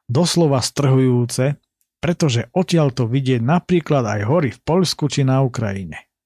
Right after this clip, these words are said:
Rado ulieva do kalíškov a neopísateľne šťastný si pripíjame na to, kde sme sa to zase ocitli a aká je pecka, že takto vandrujeme.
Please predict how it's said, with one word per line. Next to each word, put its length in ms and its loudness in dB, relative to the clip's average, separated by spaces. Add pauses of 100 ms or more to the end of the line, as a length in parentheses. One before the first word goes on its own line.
(1400)
Rado 340 2
ulieva 380 2
do 160 -2
kalíškov 800 0 (320)
a 100 -18
neopísateľne 960 0
šťastný 540 -2
si 180 -6
pripíjame 720 -2
na 180 -2
to, 300 -2 (560)
kde 320 -2
sme 180 4
sa 220 2
to 160 -2
zase 400 0
ocitli 720 -2 (160)
a 240 -4
aká 320 0
je 160 -6
pecka, 720 -4
že 220 -4
takto 400 -2
vandrujeme. 880 -2